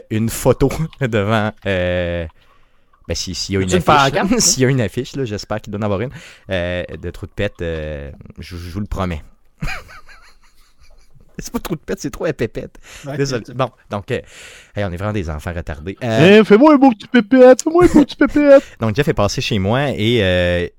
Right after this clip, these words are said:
Speaker 1: euh, tu m'as comparé à un personnage iconique de Netflix, euh, avec mon pinch et mes cheveux trop longs. Hein.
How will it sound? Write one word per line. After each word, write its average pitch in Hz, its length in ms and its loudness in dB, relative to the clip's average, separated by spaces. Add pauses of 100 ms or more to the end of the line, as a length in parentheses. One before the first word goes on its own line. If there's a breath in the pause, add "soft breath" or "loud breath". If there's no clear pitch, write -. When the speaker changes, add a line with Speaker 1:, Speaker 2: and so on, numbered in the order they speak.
(140)
Speaker 1:
euh, 85 480 -4
tu - 80 -12
m'as 95 80 -6
comparé 120 640 -4
à 80 680 -8
un 82 100 -8
personnage 101 560 -8
iconique 107 360 -8
de 101 80 -8
Netflix, - 580 -14
euh, 80 300 -10
avec 78 220 -14
mon 87 160 -12
pinch 117 480 -12
et 82 100 -10
mes 85 120 -12
cheveux - 180 -14
trop 80 180 -14
longs. 120 140 -16 (580)
Hein. 85 120 -18